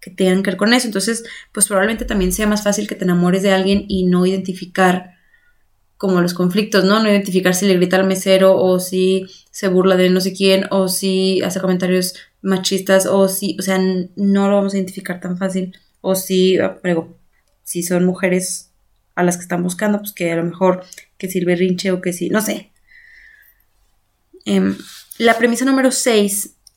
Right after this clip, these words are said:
es que la afectación social por covid será mayor a lo esperado. Insisto, me encantaría ver cómo se ha movido este, estas premisas, porque pues ya lo hemos visto, ¿no?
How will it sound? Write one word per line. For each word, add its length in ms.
es 300
que 960
la 200
afectación 600
social 520
por 160
covid 380
será 360
mayor 340
a 80
lo 100
esperado. 680
Insisto, 380
me 100
encantaría 520
ver 160
cómo 420
se 140
ha 40
movido 380
este, 640
estas 300
premisas, 800
porque 800
pues 120
ya 80
lo 60
hemos 160
visto, 260
¿no? 300